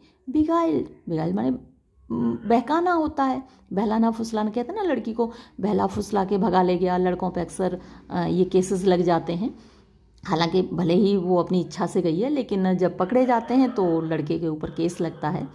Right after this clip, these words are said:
कि भाई बहला फुसला के ले गया। तो अब यहाँ पर क्या है, "So goodly one with her own will", अपनी खुद की इच्छा से beguiled, बहलाने में आ गई। बहलाने में मतलब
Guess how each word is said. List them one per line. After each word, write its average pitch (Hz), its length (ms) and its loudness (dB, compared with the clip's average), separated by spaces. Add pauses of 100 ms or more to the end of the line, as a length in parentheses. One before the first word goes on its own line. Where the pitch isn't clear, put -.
(420)
कि 165 60 -2
भाई 180 160 2
बहला 180 260 2
फुसला 151 320 -6
के 156 120 -6
ले - 140 -6
गया। - 220 -8 (500)
तो 269 100 6
अब 269 320 0
यहाँ 262 280 4
पर 277 160 -2
क्या 285 160 -4
है, 392 200 -4
"So 320 600 0 (100)
goodly 214 400 0
one 196 200 -2 (160)
with 311 160 2
her 359 180 0 (220)
own 349 580 4
will", 180 180 -6 (120)
अपनी 262 240 -4
खुद 381 400 -4
की - 160 -4
इच्छा 233 380 -6
से 240 320 -4 (380)
beguiled, 185 680 0 (380)
बहलाने 208 540 0
में 170 160 -2
आ 160 160 -2
गई। 175 300 -4 (440)
बहलाने 214 440 2
में 220 120 2
मतलब 226 260 2